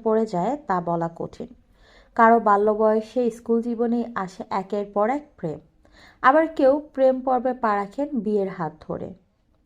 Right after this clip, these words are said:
তবে বিয়ের পরও যে প্রেম আর আসবে না জীবনে, এমন বলা যায় না। হামেশাই তাই ঘটে যায় বিবাহ বহির্ভূত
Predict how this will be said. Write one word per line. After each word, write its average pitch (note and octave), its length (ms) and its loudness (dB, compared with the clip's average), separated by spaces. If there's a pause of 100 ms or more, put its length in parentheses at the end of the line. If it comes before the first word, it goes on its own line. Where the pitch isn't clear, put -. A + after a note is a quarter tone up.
তবে G3 180 -2
বিয়ের G3+ 300 -2
পরও G#3 380 2
যে C4 140 -4
প্রেম A#3+ 460 -2
আর G#3 200 0 (120)
আসবে G3 400 -2
না C4 120 -4
জীবনে, A3+ 420 -4 (400)
এমন G#3+ 300 0
বলা F3+ 280 0
যায় D3+ 220 -8
না। - 140 -14 (460)
হামেশাই D4 500 2
তাই E4 260 2
ঘটে A#3 380 0
যায় A#3+ 220 2
বিবাহ G#3+ 420 0
বহির্ভূত A#3 560 0